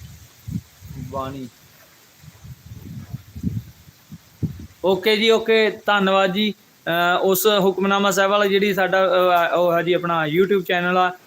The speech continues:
ਉਹਨੂੰ ਵੀ ਫਾਲੋ ਕਰ ਲਿਓ। ਤੇ ਆਪਾਂ ਹੁਕਮਨਾਮਾ ਸਾਹਿਬ ਸ਼ੇਅਰ ਕਰਨਾ ਹੁਣ ਇਸ ਤੋਂ ਬਾਅਦ,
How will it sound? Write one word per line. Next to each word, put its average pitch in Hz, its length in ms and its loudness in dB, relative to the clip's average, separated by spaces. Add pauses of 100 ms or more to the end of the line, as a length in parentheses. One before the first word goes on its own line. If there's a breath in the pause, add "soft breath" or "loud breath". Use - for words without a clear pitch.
(200)
ਉਹਨੂੰ 185 220 2
ਵੀ 208 180 4
ਫਾਲੋ 180 320 0
ਕਰ 175 180 0
ਲਿਓ। 175 140 2
ਤੇ 190 120 0
ਆਪਾਂ 185 180 0
ਹੁਕਮਨਾਮਾ 175 460 -2
ਸਾਹਿਬ 180 200 -2
ਸ਼ੇਅਰ 180 240 -2
ਕਰਨਾ 147 240 -2
ਹੁਣ 156 160 -4
ਇਸ 151 120 -6
ਤੋਂ 165 140 -2
ਬਾਅਦ, 175 240 2